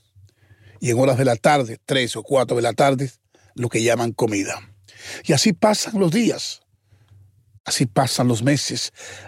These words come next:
así pasan los años y en oportunidades las décadas.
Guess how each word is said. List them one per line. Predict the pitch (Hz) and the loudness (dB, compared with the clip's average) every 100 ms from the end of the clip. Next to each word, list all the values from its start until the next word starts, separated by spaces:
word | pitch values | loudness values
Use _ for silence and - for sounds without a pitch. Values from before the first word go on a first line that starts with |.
| - | -4
así | 123 - 214 | -2 0 -2
pasan | - 208 185 - 127 | 0 2 2 0 0
los | 113 - | 0 2
años | 117 113 117 113 - - _ _ - - | 2 0 -2 -4 -6 -16 _ _ -20 -8
y | - 123 | -2 0
en | |
oportunidades | 113 123 110 120 117 127 127 123 | 2 0 2 4 4 4 2 0
las | 113 | -2
décadas. | - - - - - - | -4 -4 -6 -6 -8 -8